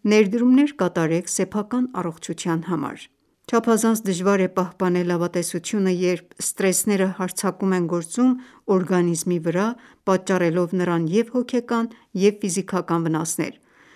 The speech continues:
և որպեսզի այդպիսի պահերին մարմինը պատրաստ լինի և դիմանա, այն պետք է ամրացնել։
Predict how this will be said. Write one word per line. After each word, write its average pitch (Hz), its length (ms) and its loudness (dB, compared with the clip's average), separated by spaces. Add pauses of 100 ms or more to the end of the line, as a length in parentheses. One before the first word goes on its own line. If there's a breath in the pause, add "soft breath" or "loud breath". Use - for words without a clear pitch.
(200 soft breath)
և 214 180 6
որպեսզի 202 580 2
այդպիսի 185 460 -2
պահերին 190 560 0
մարմինը 185 480 2
պատրաստ 220 540 -4
լինի 175 260 0
և 175 200 0
դիմանա, 185 500 2 (580 loud breath)
այն 175 220 2
պետք 240 360 -2
է 214 200 -4
ամրացնել։ 165 680 -4